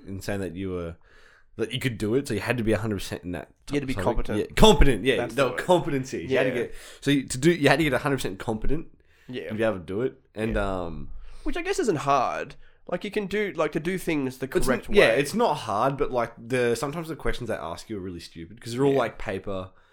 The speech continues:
Speaker 1: assessment
Speaker 2: Mm.
Speaker 1: tasks. There's only, like, some actual practicals.
Speaker 2: Yeah.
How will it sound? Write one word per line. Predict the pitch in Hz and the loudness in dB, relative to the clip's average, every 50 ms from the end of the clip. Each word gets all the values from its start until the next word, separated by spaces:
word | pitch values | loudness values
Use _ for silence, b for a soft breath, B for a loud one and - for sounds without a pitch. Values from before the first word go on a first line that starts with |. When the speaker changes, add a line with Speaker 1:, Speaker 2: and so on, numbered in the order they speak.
| b b b | b b b
Speaker 1:
assessment | - 98 - 101 - 104 98 - | -12 -10 -10 -10 -10 -10 -10 -10
Speaker 2:
Mm. | 104 | -8
Speaker 1:
tasks. | 92 104 123 127 - | -8 -8 -8 -8 -8
There's | - 131 123 | -6 -4 -4
only, | 135 120 113 | -2 -2 -2
like, | 110 98 90 | -4 -6 -8
some | - - - 107 101 98 98 95 90 - | -10 -8 -8 -6 -6 -6 -8 -8 -10 -10
actual | - 85 95 - - - 92 85 80 71 - _ _ _ _ _ | -10 -10 -10 -10 -10 -12 -12 -14 -14 -16 -20 _ _ _ _ _
practicals. | - - - - - - - 127 131 160 - - | 2 2 2 2 0 -4 -8 -8 -8 -8 -8 -10
Speaker 2:
Yeah. | 131 131 120 - | -8 -8 -6 -8